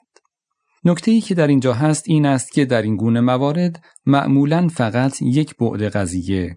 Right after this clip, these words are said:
مطرح و تبیین می‌گردد. لذا وظیفه علما و فقها، یعنی کسانی که دینشناس و آشنا به کلمات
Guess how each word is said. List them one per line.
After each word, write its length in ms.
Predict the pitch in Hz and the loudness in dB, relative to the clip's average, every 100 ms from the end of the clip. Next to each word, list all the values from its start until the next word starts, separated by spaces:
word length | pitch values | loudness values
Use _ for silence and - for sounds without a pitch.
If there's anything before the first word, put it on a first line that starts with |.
| _ | _
مطرح 540 | 120 113 95 - 95 - | 0 2 -2 -4 -6 -6
و 120 | 87 | -10
تبیین 400 | - 107 90 95 | -4 -4 -2 -2
می‌گردد. 640 | 87 87 87 92 92 - - _ _ _ - - - | -2 -6 -10 -10 -10 -12 -16 _ _ _ -20 -6 2
لذا 340 | 147 127 127 | 2 4 2
وظیفه 460 | 120 110 113 123 120 | 2 0 -2 0 0
علما 540 | 117 107 104 120 123 120 | 0 -2 0 0 0 0
و 280 | 117 113 110 | 0 0 -4
فقها، 640 | - 101 104 90 117 113 | -6 -4 -4 -2 -2 0
یعنی 320 | 110 113 117 | 0 0 0
کسانی 440 | - 107 127 120 110 | 0 -4 0 0 -2
که 120 | 113 | -4
دینشناس 800 | 107 104 95 110 117 123 - 113 | -2 -2 -2 -2 0 0 -2 -4
و 40 | |
آشنا 560 | 104 107 92 123 135 127 | -2 -4 -2 0 2 0
به 140 | 113 | -2
کلمات 640 | - 113 104 104 98 - | -2 -4 -2 -2 -4 -4